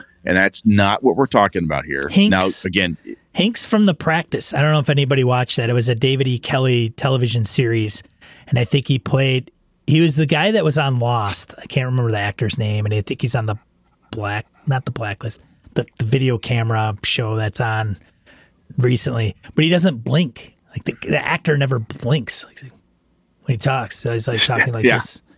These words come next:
Speaker 2: You know, never really blinks when he talks t-, to anybody.
Speaker 1: Eh, watch, um, the old, what was I gonna say? Other creepy stuff
Speaker 2: Jack
Speaker 1: is
Speaker 2: from The
Speaker 1: like,
Speaker 2: Shining.
Speaker 1: um,
Speaker 2: He's creepy as
Speaker 1: Jack from The Shining, oh,
Speaker 2: creepy.
Speaker 1: very sh-, very creepy. Um, the X-Files stuff, Millennium,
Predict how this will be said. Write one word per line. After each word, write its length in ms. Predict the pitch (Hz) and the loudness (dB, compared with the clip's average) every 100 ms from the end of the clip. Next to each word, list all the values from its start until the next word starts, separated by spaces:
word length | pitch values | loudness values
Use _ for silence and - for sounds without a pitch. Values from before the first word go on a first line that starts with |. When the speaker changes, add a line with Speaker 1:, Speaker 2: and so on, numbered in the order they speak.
| _ _ _ | _ _ _
Speaker 2:
You 100 | 117 | -4
know, 120 | 107 | -2
never 260 | 110 113 113 | -2 -2 -2
really 300 | 113 107 101 _ | 0 -2 -6 _
blinks 360 | 131 120 - 127 | -2 -2 -4 -4
when 120 | 113 | -4
he 60 | |
talks 440 | 101 120 117 107 - - | -4 -2 -2 -4 -12 -16
t-, 140 | - 135 | -20 -18
to 100 | - | -6
anybody. 480 | 117 107 110 107 104 _ _ _ _ _ _ _ _ _ _ _ _ _ _ | -4 -4 -4 -6 -8 _ _ _ _ _ _ _ _ _ _ _ _ _ _
Speaker 1:
Eh, 60 | 117 - _ _ | 0 0 _ _
watch, 400 | 107 117 151 - | 4 4 4 4
um, 480 | 123 113 107 101 95 - _ _ - | 6 6 4 2 -2 -12 _ _ -10
the 240 | 104 104 | -2 2
old, 360 | 101 101 101 87 | 6 6 4 0
what 80 | - - _ _ | -10 -20 _ _
was 160 | 76 69 | -14 -12
I 20 | |
gonna 140 | 135 | -12
say? 320 | - 71 67 - _ _ - _ | -8 -8 -8 -12 _ _ -20 _
Other 220 | 165 202 | 4 4
creepy 320 | - 147 113 | 4 4 4
stuff 260 | 98 107 92 | 2 4 4
Speaker 2:
Jack 200 | 131 92 | 4 2
Speaker 1:
is 120 | 87 | 4
Speaker 2:
from 80 | - | 4
The 60 | 85 | 4
Speaker 1:
like, 80 | |
Speaker 2:
Shining. 300 | 82 123 78 78 | 2 0 2 2
Speaker 1:
um, 180 | 78 - _ _ - | 0 -4 _ _ -4
Speaker 2:
He's 200 | 135 - | -2 0
creepy 360 | 120 113 117 | -2 -2 -2
as 60 | 117 | 0
Speaker 1:
Jack 200 | 85 80 | 0 0
from 120 | 95 | -6
The 60 | 90 | -6
Shining, 340 | 87 82 82 | -4 -2 -2
oh, 40 | 82 | -2
Speaker 2:
creepy. 160 | 73 65 | -4 -2
Speaker 1:
very 180 | 73 71 | -2 -2
sh-, 140 | - _ | -4 _
very 180 | 71 71 | -6 -6
creepy. 380 | - 69 76 76 - - - - - | -4 -8 -6 -10 -14 -20 -18 -20 2
Um, 360 | 104 95 92 | 4 4 4
the 100 | 98 | 2
X-Files 440 | 107 - 151 139 135 | 2 2 4 4 4
stuff, 240 | 143 143 - | 2 2 -2
Millennium, 600 | 92 95 110 110 110 | -4 0 2 4 2